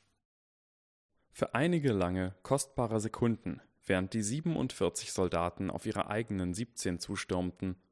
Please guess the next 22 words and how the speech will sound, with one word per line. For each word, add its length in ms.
war 100
Hermines 480
Geist 540
wie 160
leergefegt. 720
„Wieso?“ 760
Dann 320
ergab 360
mit 200
einem 240
Mal 460
alles 340
Sinn. 320
Jedes 380
Mal, 400
wenn 120
einer 320
der 160
ursprünglichen 720
Sonnenscheinsoldaten 1080
von 180
jemandem 480